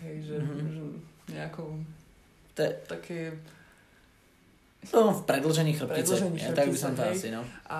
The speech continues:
Speaker 1: to, je to tak aj, čo sa týka, hej, že keď je človek na boku, leží si na jednej ruke,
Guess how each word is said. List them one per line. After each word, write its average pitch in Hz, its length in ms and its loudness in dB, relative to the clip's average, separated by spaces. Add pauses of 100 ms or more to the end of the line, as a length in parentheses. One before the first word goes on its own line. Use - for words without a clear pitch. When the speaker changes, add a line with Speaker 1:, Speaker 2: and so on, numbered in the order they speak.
(480)
Speaker 1:
to, 180 200 -4
je 175 160 -4
to 170 140 -6
tak 165 180 -2
aj, 160 300 -6
čo 170 100 -10
sa 165 140 -8
týka, 165 560 -10
hej, 151 240 -8
že 156 120 -12
keď 151 240 -12 (400)
je 160 140 -6
človek 151 360 -6
na 151 140 -6
boku, 190 380 -8
leží 156 220 -4
si - 160 -8
na 151 160 -6
jednej 147 240 -8
ruke, 170 320 -10